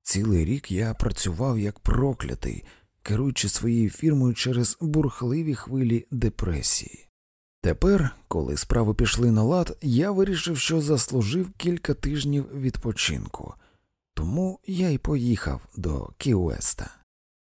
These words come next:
Я багато чув про місцеву риболовлю і подумав, що цей вид спорту чудово підходить до мого стилю мислення.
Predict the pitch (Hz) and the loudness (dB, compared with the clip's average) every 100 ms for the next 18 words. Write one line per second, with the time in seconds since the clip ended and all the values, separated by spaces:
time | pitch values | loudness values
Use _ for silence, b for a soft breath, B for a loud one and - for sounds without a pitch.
0 | _ _ _ _ _ _ _ _ _ - | _ _ _ _ _ _ _ _ _ -2
1 | 92 190 214 202 196 220 160 - 190 160 | 2 4 4 6 6 4 2 2 2 2
2 | - 101 101 - - 135 120 113 98 113 | 2 2 2 0 0 2 2 4 4 4
3 | 185 151 82 58 - - 73 73 - 92 | 2 2 0 -4 -8 -6 -4 -2 -2 -2
4 | 170 185 160 - 156 147 - 185 190 160 | -2 -2 0 0 0 2 2 2 2 2
5 | 165 - 175 185 170 - 143 110 156 170 | 0 2 0 2 0 2 2 2 0 0
6 | - 143 - 180 127 95 - 131 127 110 | 2 2 2 0 0 -4 -4 0 4 4
7 | 117 117 - 117 117 135 104 - 64 - | 4 2 0 -2 0 2 2 0 0 -2
8 | - | -2